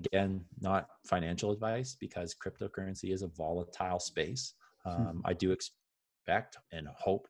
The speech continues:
Speaker 1: that over the long term, it becomes less and less volatile. Uh, but this is an investment that, um, I've chosen to make a certain percent of, percentage of consistently because, um, I do believe that's where we're headed five, ten years, maybe even faster than that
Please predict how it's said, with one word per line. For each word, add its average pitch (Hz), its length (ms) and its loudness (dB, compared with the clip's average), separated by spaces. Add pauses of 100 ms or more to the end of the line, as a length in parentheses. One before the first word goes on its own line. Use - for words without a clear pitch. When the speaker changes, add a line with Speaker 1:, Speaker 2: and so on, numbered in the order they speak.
Speaker 1:
that 98 100 -2
over 92 240 -2
the 90 80 -4
long 82 260 -2
term, 113 260 0
it 95 120 -6
becomes 87 360 -6
less 82 240 2
and 90 160 -6
less 85 120 -2
volatile. 107 760 2 (480)
Uh, 85 260 -4 (120)
but 90 140 -2
this 98 180 0
is 101 140 -4
an 98 100 -2
investment 90 640 -2
that, 78 220 -2 (340)
um, 82 260 -8 (160)
I've 87 200 0
chosen 95 360 0
to 87 60 0
make 87 280 2
a 92 60 -2 (140)
certain 85 180 0
percent 123 480 0
of, 98 260 -2 (240)
percentage 123 520 0 (100)
of 85 140 -6
consistently 95 720 -4
because, 87 680 -2 (380)
um, 87 180 -6 (100)
I 95 40 0
do 123 180 0
believe 98 260 6
that's 82 280 2
where 87 140 4
we're 76 280 -2
headed - 200 -4 (340)
five, 80 420 2
ten 82 240 -6
years, 76 380 -4
maybe 107 160 2
even 131 140 2
faster 95 500 0
than 78 160 -4
that 76 220 -6